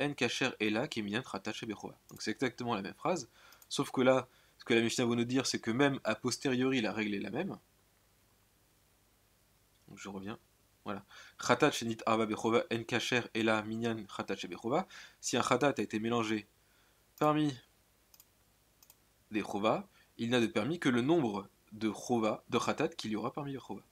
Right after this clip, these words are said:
Et ensuite, ça nous dit Khatat Shnaim Bech-, Chova, pardon, Shnaim Bechatat,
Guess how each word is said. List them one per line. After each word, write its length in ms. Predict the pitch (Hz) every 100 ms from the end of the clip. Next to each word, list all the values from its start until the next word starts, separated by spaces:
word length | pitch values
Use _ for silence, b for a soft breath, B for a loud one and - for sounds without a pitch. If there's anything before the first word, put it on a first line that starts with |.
| _ _ _ _ _ - - _ _ - B B B B _
Et 60 | 104
ensuite, 400 | 98 95 - - _ _
ça 160 | -
nous 120 | 110 107
dit 240 | 127 240 _ _ b b
Khatat 420 | - - 135 185 - -
Shnaim 680 | - 131 117 - 214 160 - _ _ _ _ -
Bech-, 240 | 113 - - _ _ _ _
Chova, 300 | - 156 170
pardon, 300 | 165 113 113 - B B B _ _ _
Shnaim 540 | - 131 127 - 180
Bechatat, 520 | 131 107 107 101 120